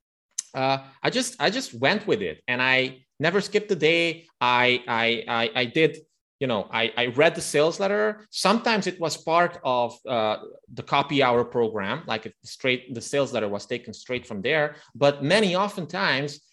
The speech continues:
um, it was, it was something that I found on Google or I had access to from other programs or something like that. And I went deeper and deeper. So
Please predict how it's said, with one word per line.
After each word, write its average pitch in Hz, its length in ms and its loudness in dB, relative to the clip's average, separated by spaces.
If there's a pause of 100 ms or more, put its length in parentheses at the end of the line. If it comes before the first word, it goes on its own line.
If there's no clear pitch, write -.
(220)
um, 123 720 2
it 147 60 4
was, 143 360 4
it 151 40 0
was 143 180 0
something 160 340 -4
that 127 100 -2
I 127 120 2
found 131 340 0
on 120 100 -4
Google 123 320 -2
or 110 120 2
I 110 40 2
had 113 160 -2
access 117 380 -2
to 113 140 -12
from 113 160 -8
other 110 160 -2
programs 110 440 -2
or 101 60 -10
something 104 380 -8
like 90 180 -8
that. - 180 -10 (240)
And 131 100 -2
I 139 80 4
went 151 260 0
deeper 151 320 0
and 131 120 -2
deeper. 165 380 -4
So 127 320 0